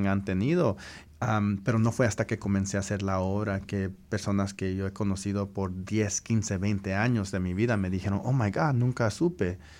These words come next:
¿Por qué no me dijiste nada?". Y, y yo les dije simplemente, "Porque yo contándote esta, dándote esta información,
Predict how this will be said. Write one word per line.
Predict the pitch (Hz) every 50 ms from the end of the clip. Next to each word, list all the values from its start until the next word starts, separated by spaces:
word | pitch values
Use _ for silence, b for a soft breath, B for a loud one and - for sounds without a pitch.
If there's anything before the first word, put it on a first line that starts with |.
| B B B
¿Por | - 117 -
qué | - 131
no | 127 131
me | 135 131 123
dijiste | 117 113 117 127 117 - - 101 95
nada?". | - 113 135 156 139 92 90 95 - -
Y, | 104 90 98 95 90 -
y | - 104 104
yo | 104 104 101
les | 101 104 101
dije | 98 98 98 107
simplemente, | 98 - - 101 98 104 98 95 92 95 95 107 98
"Porque | - - 95 92 - - 98 95 101 90 90
yo | 95 113 127 127
contándote | - 131 113 110 - 117 131 135 135 - - 101 90 90 95
esta, | 107 113 - - 131 123 117 -
dándote | - 113 107 117 135 147 160 - - 113 113
esta | 123 - - 143
información, | 131 - 120 110 107 98 95 95 - 135 151 208